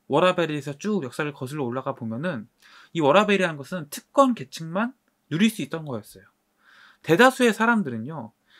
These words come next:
자신의 필요와 야망에 따라 일을 했습니다. 하지만 십구 세기에 산업혁명이 이제 시작되고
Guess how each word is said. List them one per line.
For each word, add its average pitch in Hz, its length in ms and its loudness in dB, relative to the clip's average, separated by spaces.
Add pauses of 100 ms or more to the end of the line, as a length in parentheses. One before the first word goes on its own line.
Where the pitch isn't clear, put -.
(120)
자신의 175 500 -2
필요와 185 560 -2
야망에 185 440 2
따라 160 280 -4
일을 156 240 -6
했습니다. 151 520 -12 (460)
하지만 208 420 2
십구 - 320 -6
세기에 127 480 -6 (520)
산업혁명이 247 760 2
이제 135 120 -4
시작되고 196 640 -6